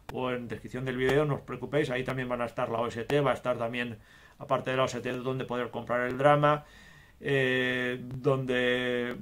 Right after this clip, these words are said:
es decir, todo el aspecto técnico va a estar ahí abajo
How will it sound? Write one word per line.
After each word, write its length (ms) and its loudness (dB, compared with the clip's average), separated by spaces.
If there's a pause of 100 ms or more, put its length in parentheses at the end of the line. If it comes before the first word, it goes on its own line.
(2000)
es 60 0
decir, 240 6
todo 160 6
el 60 8
aspecto 340 4
técnico 300 0
va 80 4
a 20 2
estar 220 -4
ahí 100 -2
abajo 500 2